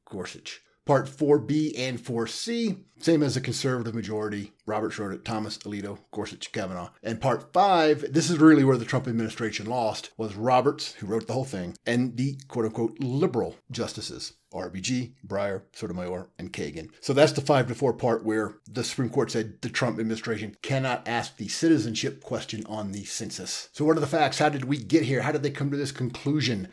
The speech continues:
Section one starts. I'm gonna read from the case 'cause they lay it out pretty well. "The Secretary of Commerce decided to reinstate a question about citizenship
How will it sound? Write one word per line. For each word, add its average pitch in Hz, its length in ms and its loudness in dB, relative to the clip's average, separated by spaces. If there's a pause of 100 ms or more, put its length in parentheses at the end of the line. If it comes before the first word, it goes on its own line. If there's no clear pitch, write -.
Section 208 500 2
one 190 200 4
starts. - 600 0 (140)
I'm 104 160 -4
gonna 113 180 0
read 135 300 0
from 151 120 2
the 147 60 4
case 147 260 4
'cause 107 200 -4
they 113 160 0
lay 110 260 -4
it 117 60 -2
out 107 140 -4
pretty 98 180 -8
well. 73 220 -12 (100)
"The 135 100 -2
Secretary 196 520 4
of - 100 0
Commerce 120 600 -2
decided 165 460 2
to 143 140 0
reinstate 190 500 2
a 185 60 2
question 170 520 0
about 139 300 0
citizenship 156 720 0